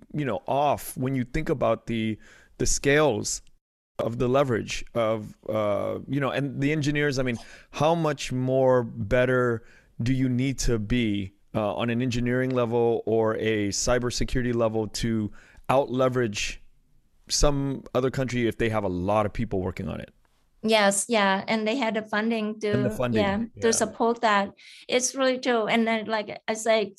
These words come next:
Speaker 2: just technology alone, we couldn't, yeah, we, we couldn't protect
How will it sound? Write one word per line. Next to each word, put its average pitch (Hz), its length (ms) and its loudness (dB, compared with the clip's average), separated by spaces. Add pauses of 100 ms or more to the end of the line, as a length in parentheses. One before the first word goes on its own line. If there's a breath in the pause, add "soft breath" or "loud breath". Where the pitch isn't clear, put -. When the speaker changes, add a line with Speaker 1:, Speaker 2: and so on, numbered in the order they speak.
Speaker 2:
just - 340 -4
technology 262 560 4
alone, 220 480 4
we 214 120 2
couldn't, 208 640 -4
yeah, 196 260 2
we, 214 280 0 (800)
we 226 200 -6
couldn't 226 300 -2
protect 214 480 -2